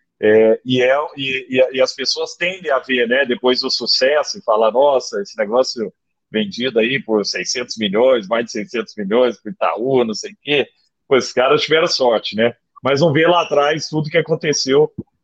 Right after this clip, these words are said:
pra, pra que vocês pudessem chegar até aí. E tem um negócio que você, você falou rapidamente, mas eu queria entrar um pouco nisso,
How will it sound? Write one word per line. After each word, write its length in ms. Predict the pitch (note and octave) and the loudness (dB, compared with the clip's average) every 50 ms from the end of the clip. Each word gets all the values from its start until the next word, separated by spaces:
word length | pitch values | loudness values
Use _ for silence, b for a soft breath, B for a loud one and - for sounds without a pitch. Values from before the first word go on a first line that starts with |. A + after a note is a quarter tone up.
| _ _ | _ _
pra, 440 | - C3 C3 C3 C3 C3+ C3+ B2 | 0 2 4 4 4 4 4 2
pra 160 | - C3 C3 B2 | 2 2 0 0
que 60 | - | 0
vocês 180 | - C#3 - | -6 -8 -8
pudessem 360 | - C#3 B2+ C3+ C3+ - D3 B2+ | -2 2 2 2 2 0 -4 -4
chegar 340 | - - C#3 A#2+ C3+ C3 | -4 -2 0 0 0 0
até 180 | B2 - D#3 D#3+ | 0 2 2 2
aí. 240 | D#3+ C3+ A2+ A2 A#2 | 4 4 4 2 2
E 40 | B2 | 2
tem 120 | G3 G#3 | 2 4
um 40 | G#3+ | 4
negócio 400 | G#3+ G#3 D3+ E3 F3 F3 - - | 4 4 4 2 2 2 0 -2
que 60 | - | -2
você, 160 | - E3+ D3+ | 0 0 -2
você 240 | - - - - C3+ | -2 -4 -6 -8 -6
falou 340 | - - C3+ B2 B2 C3 C3+ | -2 -2 0 4 4 4 4
rapidamente, 580 | C#3 C3+ - A#2+ A#2+ A2 G#2+ A#2 C#3+ D3+ - - | 4 2 0 0 -2 0 0 0 -2 -2 -2 -2
mas 100 | C3 B2+ | 0 0
eu 100 | C3 B2+ | 0 0
queria 220 | - C3+ C3 C#3 | 0 -2 0 0
entrar 240 | C3+ A#2 B2+ B2 B2 | 0 2 2 2 0
um 60 | A#2+ | 0
pouco 260 | - A#2+ A#2 - A2+ | -2 -4 -6 -4 -6
nisso, 360 | G#2+ A2+ C3 D3 C#3 - - | -4 -2 0 0 0 -2 -6